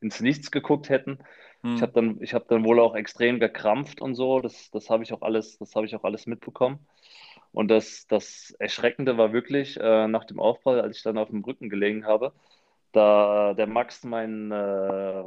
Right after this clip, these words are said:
Speaker 1: mein Sprachzentrum getroffen hatte, dass ich so die ersten fünf bis zehn Minuten versucht habe, wirklich zu sprechen, aber einfach keinen Ton rausbekommen habe. Ja, und dann, äh, da denkt man natürlich, „Oh, was passiert jetzt mit deinem“, ähm, obwohl du natürlich jetzt, äh,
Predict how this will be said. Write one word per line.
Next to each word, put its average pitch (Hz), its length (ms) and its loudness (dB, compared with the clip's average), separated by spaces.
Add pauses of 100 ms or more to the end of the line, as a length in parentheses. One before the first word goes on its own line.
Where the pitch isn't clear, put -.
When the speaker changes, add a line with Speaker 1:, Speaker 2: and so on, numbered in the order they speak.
(120)
Speaker 1:
mein 101 300 -8
Sprachzentrum 123 680 -4
getroffen 110 420 -8
hatte, 117 200 -12
dass 107 180 -6
ich - 60 -20
so 110 120 -12
die 101 160 -14
ersten - 280 -12
fünf 120 260 -20
bis - 140 -20
zehn 120 220 -8
Minuten 120 540 -10 (420)
versucht 135 420 -2
habe, 123 200 2
wirklich 135 260 -4
zu 123 100 -12
sprechen, 131 460 -2
aber 110 300 2
einfach - 300 -8
keinen 135 280 0
Ton 135 220 -4
rausbekommen 104 600 -4
habe. 95 340 -4 (960)
Ja, 104 120 4
und 98 180 2
dann, 95 360 -4
äh, 98 240 -2
da 98 120 -4
denkt 107 260 -2
man 113 100 -6
natürlich, 117 400 -6
„Oh, 110 200 -6
was 101 160 -2
passiert 104 300 -2
jetzt 117 160 2
mit 98 100 -2
deinem“, 98 360 -2 (120)
ähm, 92 280 -4 (280)
obwohl 107 240 -2
du 104 220 0
natürlich 98 340 -4
jetzt, - 400 -6
äh, 90 240 -4